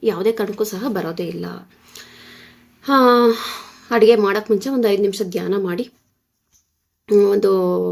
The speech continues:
ಪಾಸಿಟಿವ್ ಎನರ್ಜಿಯಿಂದ, ಪಾಸಿಟಿವ್ ಚಿಂತನೆಗಳಿಂದ ನಾವು ಅಡ್ಗೆ ಮಾಡಿದಾಗ ಅದನ್ನು ಸೇವಿಸಿದವ್ರಿಗೂ ಸಹ ಆರೋಗ್ಯ ಅನ್ನೋದು, ಆರೋಗ್ಯ ಭಾಗ್ಯ ಅನ್ನೋದು ಅಷ್ಟೇ ಚೆನ್ನಾಗಿರುತ್ತೆ.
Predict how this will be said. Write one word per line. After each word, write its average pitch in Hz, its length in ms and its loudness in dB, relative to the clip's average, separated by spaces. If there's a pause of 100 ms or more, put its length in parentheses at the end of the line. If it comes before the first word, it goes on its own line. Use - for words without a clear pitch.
(200)
ಪಾಸಿಟಿವ್ 254 420 0
ಎನರ್ಜಿಯಿಂದ, 202 480 0 (120)
ಪಾಸಿಟಿವ್ 240 400 -2
ಚಿಂತನೆಗಳಿಂದ 196 640 -4
ನಾವು 185 240 -4
ಅಡ್ಗೆ 196 220 -2
ಮಾಡಿದಾಗ 196 420 -6 (1160)
ಅದನ್ನು 269 360 2
ಸೇವಿಸಿದವ್ರಿಗೂ 220 680 0
ಸಹ 214 260 -4 (1160)
ಆರೋಗ್ಯ 226 380 -2
ಅನ್ನೋದು, 226 500 -2 (260)
ಆರೋಗ್ಯ 233 360 0
ಭಾಗ್ಯ 208 320 -4
ಅನ್ನೋದು 214 300 -2
ಅಷ್ಟೇ 208 340 -6
ಚೆನ್ನಾಗಿರುತ್ತೆ. 185 840 -4